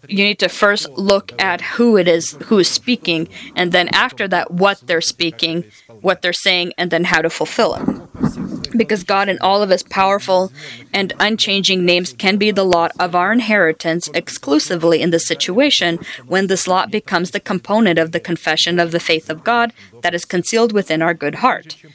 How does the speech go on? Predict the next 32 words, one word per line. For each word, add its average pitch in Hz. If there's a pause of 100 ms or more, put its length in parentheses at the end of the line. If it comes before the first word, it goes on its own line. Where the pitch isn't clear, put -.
(480)
And 190
before 196
we 208
receive 196
the 180
right 180
to 196
the 175
power 190
to 196
confess -
our 180
inherited 170
lot 165 (100)
that 180
is -
contained 240
in 165
the 160
name 165
of 160
God's 170
shield 180 (380)
as 226
the -
component 175
of 160
the 165
faith 170
of 170
our 160
heart, 165